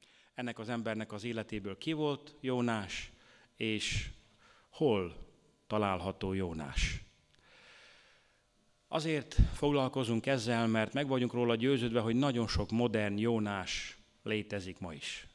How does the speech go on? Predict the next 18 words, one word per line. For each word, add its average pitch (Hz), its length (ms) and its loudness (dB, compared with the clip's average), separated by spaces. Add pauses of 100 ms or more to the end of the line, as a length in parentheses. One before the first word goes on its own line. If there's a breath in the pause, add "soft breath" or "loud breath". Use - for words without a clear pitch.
(100)
Fiatalok 127 480 0
között 107 360 -6
is, 95 220 -10
és 92 260 -10
idősek 87 500 -12
között 80 380 -14
is. - 300 -12 (400 soft breath)
Sok - 280 -6
ilyen 127 220 2
szökevény 107 600 -2
hívő 98 340 -2
ember 92 340 -6
létezik 85 520 -14
ma 76 140 -12
is. - 380 -14 (920 soft breath)
Habár 139 440 4
nem 120 200 2
kell, 113 360 2